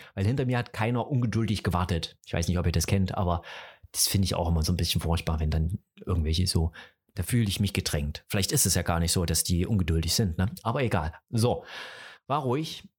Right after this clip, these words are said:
äh, und es war gut so, weil ich für diese, ich weiß nicht, fünf Meter Wegstrecke so zwanzig, fast eine Minuten, fast eine halbe Stunde wahrscheinlich gebraucht habe, so insgesamt. Für mich kam es vor wie zwei Stunden.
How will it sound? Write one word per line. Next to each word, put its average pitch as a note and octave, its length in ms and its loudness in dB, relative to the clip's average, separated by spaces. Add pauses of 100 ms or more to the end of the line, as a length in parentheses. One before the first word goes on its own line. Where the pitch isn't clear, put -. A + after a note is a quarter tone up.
(180)
äh, A2 300 0 (1120)
und G#2 380 0
es C3 80 -8
war C#3+ 140 0
gut C3+ 200 -2
so, A2+ 300 0
weil G#2+ 160 0
ich G#2+ 160 -4
für A#2+ 80 -2
diese, G#2 580 0
ich E2+ 240 -4
weiß F#2+ 200 0
nicht, E2+ 100 -2
fünf A2+ 220 -2
Meter G2+ 280 0
Wegstrecke B2+ 800 -2
so A2+ 120 -2
zwanzig, B2 1040 -2
fast - 320 -2
eine G2 260 -2
Minuten, A#2 600 0
fast B2 240 -2
eine A2+ 80 0
halbe B2+ 180 0
Stunde C#3 300 -2
wahrscheinlich G2+ 340 0
gebraucht A2+ 380 -2
habe, C3 160 -2
so A#2+ 240 -2
insgesamt. B2+ 580 0
Für - 640 -4
mich C3 180 0
kam B2 180 0
es - 80 -4
vor C3 180 0
wie B2 100 0
zwei B2+ 320 0
Stunden. A#2 540 -2